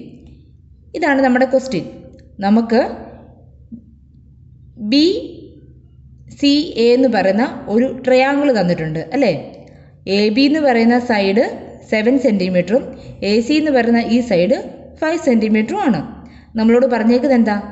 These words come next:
ഏരിയയ്ക്ക് വ്യത്യാസം വരാതെ triangles വരയ്ക്കാൻ, അതായത് എ ബി പി എന്ന് പറയുന്ന ട്രയാങ്കിളും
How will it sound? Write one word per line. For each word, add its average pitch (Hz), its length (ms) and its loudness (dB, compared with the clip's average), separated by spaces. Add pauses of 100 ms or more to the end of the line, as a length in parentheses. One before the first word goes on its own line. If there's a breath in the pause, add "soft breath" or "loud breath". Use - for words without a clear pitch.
(1300 loud breath)
ഏരിയയ്ക്ക് 381 640 2
വ്യത്യാസം 233 600 2
വരാതെ 160 380 -2 (1400 soft breath)
triangles 226 920 0 (100)
വരയ്ക്കാൻ, 190 420 0
അതായത് 185 260 2 (560)
എ - 20 0 (180)
ബി 247 100 4 (120)
പി 254 140 2
എന്ന് 262 160 4
പറയുന്ന 202 240 0
ട്രയാങ്കിളും 180 460 0